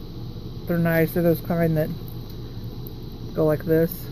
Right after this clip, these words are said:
See that it's not zooming in right.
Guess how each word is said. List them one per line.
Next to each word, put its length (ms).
See 60
that 140
it's 140
not 180
zooming 340
in 320
right. 80